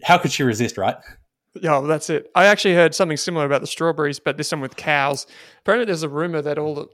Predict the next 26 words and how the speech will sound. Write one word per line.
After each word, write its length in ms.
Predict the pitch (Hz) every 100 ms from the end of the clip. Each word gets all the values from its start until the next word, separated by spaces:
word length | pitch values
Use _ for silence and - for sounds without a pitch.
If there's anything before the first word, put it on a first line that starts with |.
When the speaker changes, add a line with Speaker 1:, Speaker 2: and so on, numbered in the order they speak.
| -
Speaker 2:
the 100 | 147
American, 600 | 139 147 147 143 135 127 _ - - _ _ -
um, 960 | - 139 139 139 135 131 131 131 131 - -
I 60 | 143
think 140 | 240
it's, 180 | 302 - _ _
I 100 | -
think 420 | - _ 233 339 381
it's 760 | 381 - - - - - - _ _ -
dairy 320 | 139 165 262
cows. 420 | - 320 349 -
It 140 | 185 -
could 140 | 175
be, 240 | 147 139 - - 143
um, 560 | 139 135 135 131 131 - - 135
other 160 | 139
cows 300 | 139 131 123
for 100 | -
beef. 400 | 123 143 135 - _ _ _ _
Um, 380 | 147 147 151 151 _ _ _
actually 240 | 165 - 175
traced 320 | - 160 -
back 200 | 147 131
to 100 | 147
two 240 | - 165
bulls 460 | 147 151 131 113